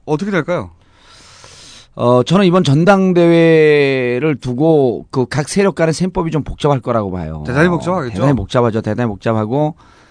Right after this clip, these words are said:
Speaker 2: 어, 제일 중요한 건, 어, 이명박 대통령 각하께서,
Speaker 1: 네.
Speaker 2: 아, 지금 여러 가지,
Speaker 1: 꼭,
Speaker 2: 여러 가지
Speaker 1: 꼭
Speaker 2: 꼼-,
Speaker 1: 각하라고 붙여주십시오.
Speaker 2: 예, 여러 가지
Speaker 1: 저희가
Speaker 2: 꼼수를,
Speaker 1: 헌정 방송인데.
Speaker 2: 여러 가지 꼼수를 두고 있잖아요.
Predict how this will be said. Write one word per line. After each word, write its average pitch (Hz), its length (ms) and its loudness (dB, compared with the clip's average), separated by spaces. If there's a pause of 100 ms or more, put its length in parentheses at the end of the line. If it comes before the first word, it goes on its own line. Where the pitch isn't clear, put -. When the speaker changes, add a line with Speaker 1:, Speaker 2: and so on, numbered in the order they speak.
(340)
Speaker 2:
어, 101 420 -4 (100)
제일 175 320 6
중요한 135 340 4
건, 104 280 -4 (1000)
어, 95 300 -4
이명박 165 460 0
대통령 135 440 0
각하께서, 98 680 -8 (580)
Speaker 1:
네. 110 100 -8
Speaker 2:
아, 135 80 -6
지금 175 180 0
여러 123 160 0
가지, - 280 -2
Speaker 1:
꼭, 113 100 -4
Speaker 2:
여러 139 160 4
가지 165 140 0
Speaker 1:
꼭 170 60 -2
Speaker 2:
꼼-, 190 60 0
Speaker 1:
각하라고 226 320 2
붙여주십시오. 127 320 -6
Speaker 2:
예, 123 300 4
여러 135 160 6
가지 214 120 6
Speaker 1:
저희가 214 120 2
Speaker 2:
꼼수를, 214 240 4
Speaker 1:
헌정 254 100 2
방송인데. 190 520 0
Speaker 2:
여러 147 120 6
가지 185 140 2
꼼수를 208 380 0
두고 165 200 2
있잖아요. 139 400 0